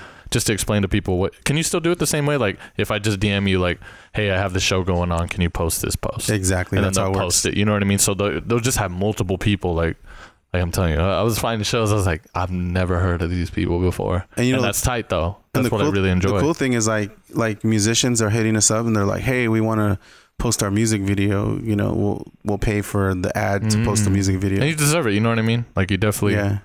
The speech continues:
Speaker 2: And the, the thing is, all the money goes back into, you know,
Speaker 1: Reinvesting into the
Speaker 2: reinvesting. So,
Speaker 1: business.
Speaker 2: like, now, now we'll be able to pay for this website because we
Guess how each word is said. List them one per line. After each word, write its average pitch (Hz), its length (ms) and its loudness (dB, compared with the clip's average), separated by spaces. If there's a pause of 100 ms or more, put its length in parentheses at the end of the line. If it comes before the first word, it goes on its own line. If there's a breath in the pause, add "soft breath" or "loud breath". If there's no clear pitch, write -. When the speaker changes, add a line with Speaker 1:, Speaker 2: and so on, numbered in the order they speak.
Speaker 2:
And 127 160 0
the, 131 120 0
the 139 200 -6
thing 151 180 0
is, 131 100 2
all 127 140 0
the 131 60 0
money 127 340 2
goes 110 280 -2
back 107 260 -2
into, 101 420 0 (360 loud breath)
you 107 220 2
know, 92 140 0
Speaker 1:
Reinvesting 95 240 -2
into 90 40 -4
the 107 60 0 (240)
Speaker 2:
reinvesting. 101 160 0
So, 104 60 0 (220)
Speaker 1:
business. 101 60 0
Speaker 2:
like, 98 260 -2 (200)
now, 104 440 0
now 107 280 0
we'll 104 120 0
be 104 100 2
able 101 180 2
to 98 60 -2
pay 101 200 -2
for - 140 -6
this 95 200 0
website 95 400 -2
because 95 300 -4
we 92 200 0